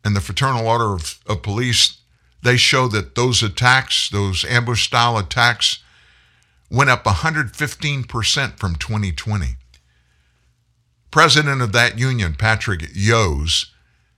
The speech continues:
said, "As we have said before, the re-, the recent erosion of respect for law enforcement and anti-police rhetoric has fueled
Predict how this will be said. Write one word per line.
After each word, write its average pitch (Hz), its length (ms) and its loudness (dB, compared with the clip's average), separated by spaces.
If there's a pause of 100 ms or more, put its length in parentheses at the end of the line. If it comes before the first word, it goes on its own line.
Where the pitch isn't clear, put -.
(340)
said, 110 500 4
"As 131 240 0
we 160 220 0
have 147 180 2
said 135 380 0
before, 139 580 -2
the 107 240 -2
re-, 120 580 0
the 113 160 0
recent 139 460 2
erosion 117 640 2
of 98 160 -4
respect 110 500 -2
for 120 100 -4
law 139 260 0
enforcement 110 680 -2 (440)
and 120 200 2
anti-police 135 800 0
rhetoric 113 500 2 (460)
has 131 220 2
fueled 147 440 -2